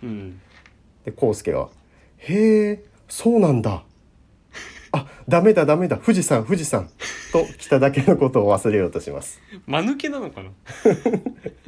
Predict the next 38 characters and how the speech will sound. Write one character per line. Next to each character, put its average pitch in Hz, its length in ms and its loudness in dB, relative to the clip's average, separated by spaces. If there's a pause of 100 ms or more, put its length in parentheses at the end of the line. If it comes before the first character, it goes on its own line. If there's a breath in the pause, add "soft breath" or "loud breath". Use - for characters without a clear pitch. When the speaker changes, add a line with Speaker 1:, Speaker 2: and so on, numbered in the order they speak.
(1800 soft breath)
Speaker 1:
で、 185 80 -4
ま 156 140 -4
た 165 100 -6
し 170 140 -6
ば 165 160 2
ら 131 100 4
く - 60 -12
す - 160 -6
る 98 140 -4
と、 151 360 -2 (580)
今 165 160 -2
度 110 100 0
は 95 180 0
康 160 140 -2
介 - 140 -4
の 95 220 -4
弟 175 220 -4 (100)
が 90 140 -4
話 95 220 -4
し - 20 -20
か 90 140 -6
け 90 100 -8
て 82 100 -14
き 80 120 -14
ま 82 140 -12
す。 - 200 -20 (360)
Speaker 2:
お 101 120 -14
う。 92 60 -18 (760 soft breath)
Speaker 1:
「ね 165 160 -4
え 185 40 0
ね 143 200 2
え、 101 40 0
兄 113 200 -2
ち - 120 -4
ゃ 98 40 -4
ん。 87 100 -10 (500)
鷹 190 340 -6
と 196 360 0